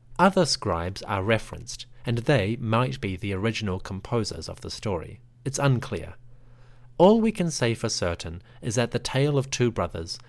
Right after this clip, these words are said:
emerged sometime in the eighteenth or early nineteenth dynasties and was copied onto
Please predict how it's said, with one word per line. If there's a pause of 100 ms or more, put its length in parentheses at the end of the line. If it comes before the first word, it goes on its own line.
(100)
emerged
sometime
in
the
eighteenth
or
early
nineteenth
dynasties (280)
and
was
copied (100)
onto